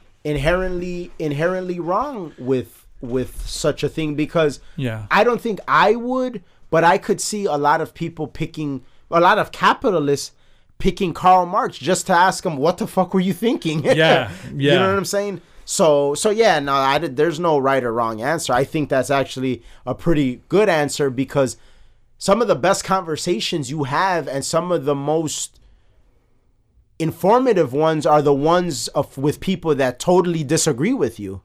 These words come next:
Speaker 2: Yeah, yeah. So, and then obviously this would not be a strength of mine, but would be some, like, an eye opener, like Napoleon,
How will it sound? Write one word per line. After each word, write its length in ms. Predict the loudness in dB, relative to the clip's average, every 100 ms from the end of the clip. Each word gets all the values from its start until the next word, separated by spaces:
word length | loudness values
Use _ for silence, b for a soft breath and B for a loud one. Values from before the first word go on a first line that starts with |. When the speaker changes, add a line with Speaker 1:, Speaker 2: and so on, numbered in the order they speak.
| _
Speaker 2:
Yeah, 400 | -6 2 2 0 -8 -10
yeah. 300 | -8 -6 -10 b b b b
So, 380 | -6 -2 -4 -6 B
and 140 | 0 2
then 100 | 4
obviously 560 | 4 4 0 0 -2 -4
this 400 | 0 2 2 0
would 160 | -4 0
not 200 | -2 -2
be 100 | -4
a 60 |
strength 400 | -4 -2 -2 -2
of 100 | -4
mine, 300 | -2 -2 0
but 180 | 0 0
would 220 | 0 0
be 140 | 0 -2
some, 280 | 0 -2 -2
like, 160 | -2 -2
an 100 | -2
eye 120 | 0
opener, 360 | 0 0 0 0
like 140 | -2
Napoleon, 600 | -4 -4 -2 0 -2 -8